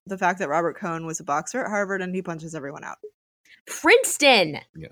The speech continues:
Speaker 1: Oh, boy. Hmm,
Speaker 3: <laughs>
Speaker 1: hmm. <laughs> Princeton. Well, you know, I guess you have a dog in that fight. Um,
Speaker 2: The greatest, Ivy.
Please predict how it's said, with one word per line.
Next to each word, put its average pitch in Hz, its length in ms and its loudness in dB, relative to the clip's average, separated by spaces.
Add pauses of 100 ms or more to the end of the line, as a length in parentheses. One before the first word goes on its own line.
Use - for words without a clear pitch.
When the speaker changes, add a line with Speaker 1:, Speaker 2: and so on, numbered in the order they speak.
(160)
Speaker 1:
Oh, 175 420 4
boy. 175 440 -2 (100)
Hmm, 190 220 -2
Speaker 3:
<laughs> 160 60 -6
Speaker 1:
hmm. 156 1120 6
<laughs> 349 100 4
Princeton. 247 840 6 (2000)
Well, 220 520 8
you 208 180 -2
know, 190 380 6
I 175 200 6
guess 214 200 2
you 214 100 2
have 170 140 4
a 165 60 0
dog 151 260 0
in 147 80 -8
that 139 180 -6
fight. 143 260 -2 (460)
Um, 160 680 -2 (280)
Speaker 2:
The 208 60 -2
greatest, 208 520 4
Ivy. 151 500 0